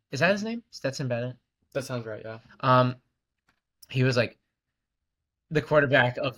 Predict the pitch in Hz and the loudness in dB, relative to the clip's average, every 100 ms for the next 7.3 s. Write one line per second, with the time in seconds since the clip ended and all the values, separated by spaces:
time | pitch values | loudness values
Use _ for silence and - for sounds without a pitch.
0 | 113 120 131 131 117 - - _ _ 123 | -10 -6 0 0 0 -6 -10 _ _ -2
1 | 117 113 120 110 117 104 101 - _ 127 | -2 -4 -6 -6 -6 -8 -8 -14 _ -4
2 | 120 123 147 131 - _ 131 120 - 123 | -2 -2 -2 -4 -8 _ 2 2 2 -2
3 | 131 131 143 - - _ 139 139 139 117 | -2 -2 -4 -8 -12 _ 2 2 2 -2
4 | - _ _ _ _ 147 135 131 156 127 | -6 _ _ _ _ 0 0 -2 0 0
5 | - 139 127 123 123 131 127 123 107 113 | 0 -2 -2 -2 -4 -4 -4 -4 -6 -8
6 | 113 104 117 113 107 101 - 107 107 113 | -8 -8 -8 -4 -4 -4 -6 -8 -8 -12
7 | 107 98 | -8 -8